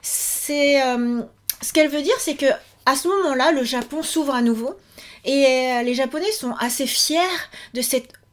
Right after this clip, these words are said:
occidentalisation, cette occident-, <laughs> cette occidentalisation à outrance, à vitesse accélérée. Et, euh, du coup, elle ressent d'autant plus l'urgence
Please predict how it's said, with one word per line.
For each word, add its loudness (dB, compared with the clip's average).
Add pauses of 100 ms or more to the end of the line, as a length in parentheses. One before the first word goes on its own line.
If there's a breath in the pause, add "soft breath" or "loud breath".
(120)
occidentalisation, 0 (320 loud breath)
cette -8
occident-, 4
<laughs> 4
cette 0 (120)
occidentalisation 4 (300 loud breath)
à 6
outrance, 0
à 2
vitesse 0
accélérée. -4 (760 loud breath)
Et, 2
euh, -2
du -4
coup, -2 (100)
elle 2
ressent 0
d'autant 2
plus -4
l'urgence -4